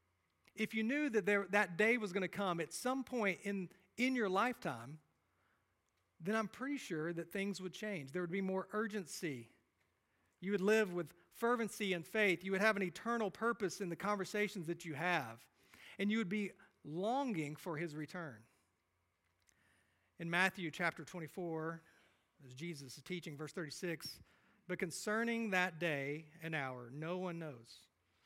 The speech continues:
not even the angels of heaven, nor the Son, but the Father only."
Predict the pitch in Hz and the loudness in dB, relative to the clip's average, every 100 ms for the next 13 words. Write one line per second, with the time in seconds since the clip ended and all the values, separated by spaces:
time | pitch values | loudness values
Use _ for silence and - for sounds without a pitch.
0 | _ 165 190 202 175 139 170 214 156 135 | _ 2 4 4 0 -2 -2 -2 -2 -6
1 | 135 - 220 160 156 202 202 165 - 233 | -6 -2 -2 -2 -4 -2 -2 -4 -4 -2
2 | 170 143 147 _ _ _ - 143 147 180 | -2 -4 -12 _ _ _ -16 -14 -6 0
3 | 160 147 143 160 147 117 | 0 0 -4 -6 -8 -12